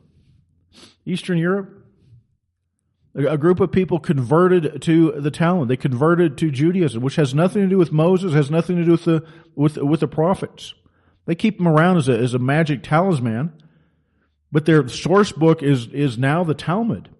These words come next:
And before the Talmud was written down, and two, three hundred years after the resurrection, they had their oral traditions, which Jesus Christ absolutely rejected, completely rejected the, the oral traditions of the Pharisees.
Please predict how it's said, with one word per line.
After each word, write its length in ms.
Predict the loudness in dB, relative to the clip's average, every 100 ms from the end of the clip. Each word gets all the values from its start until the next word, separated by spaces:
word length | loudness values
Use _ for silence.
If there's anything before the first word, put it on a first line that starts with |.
| _ _ -10
And 100 | -4
before 360 | -4 0 2 2
the 80 |
Talmud 400 | 2 2 2 2
was 140 | 0 0
written 240 | 0 0
down, 280 | 0 0 0
and 140 | -2
two, 140 | -2 -4
three 200 | 0 0
hundred 220 | 0 -2
years 180 | -4 -2
after 220 | -4 -4
the 100 | -4
resurrection, 520 | -2 -2 -2 -6 -8 -18 _ _ _ _
they 100 | -8
had 160 | -6 -4
their 100 | -2
oral 280 | 0 0 -2
traditions, 500 | -4 -4 -4 -6 -6
which 200 | -8 -2
Jesus 320 | -2 -2 -4
Christ 300 | -4 -4 -6 -12 -6
absolutely 580 | -2 -2 -4 -4 -2 -2
rejected, 540 | -2 -2 -4 -6 -14 -16 _ _ _ _ _ _ _
completely 560 | -8 -2 0 0 -2
rejected 540 | 0 0 0 0 -2 -2
the, 160 | -2
the 300 | -4 -2 -2 -2
oral 260 | -2 0 0
traditions 520 | -2 -6 -4 -4 -4
of 60 | -4
the 60 |
Pharisees. 640 | -4 -4 -6 -6 -12 -14 -20